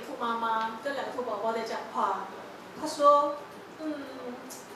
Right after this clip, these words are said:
我记得上一次看见你们 uncle 的时候，他是在隔壁王先生的餐桌上。”就这么的一句话，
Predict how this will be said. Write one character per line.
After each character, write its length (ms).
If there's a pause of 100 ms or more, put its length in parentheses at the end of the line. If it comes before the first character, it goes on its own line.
(200)
我 80
记 160
得 100
上 160
一 100
次 160
看 160
见 280
你 60
们 360
uncle 340
的 80
时 240
候， 340 (380)
他 100
是 140
在 200
隔 120
壁 320
王 120
先 180
生 180
的 100
餐 220
桌 120
上。” 200 (840)
就 100
这 80
么 120
的 80
一 80
句 140
话， 340